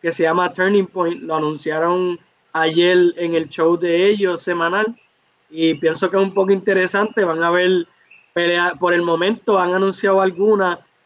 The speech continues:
y The Good Brothers, que estaban en W W E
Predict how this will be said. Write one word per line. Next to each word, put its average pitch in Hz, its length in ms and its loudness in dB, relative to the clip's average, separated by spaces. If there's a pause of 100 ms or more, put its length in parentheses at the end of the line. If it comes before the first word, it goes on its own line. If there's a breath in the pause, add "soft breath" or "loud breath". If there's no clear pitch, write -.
(120)
y 175 380 4
The 165 140 2
Good 240 260 0
Brothers, 185 520 0
que 160 220 -2
estaban 156 320 -6
en 190 120 -2
W 196 180 2
W 190 320 -2
E 233 80 -12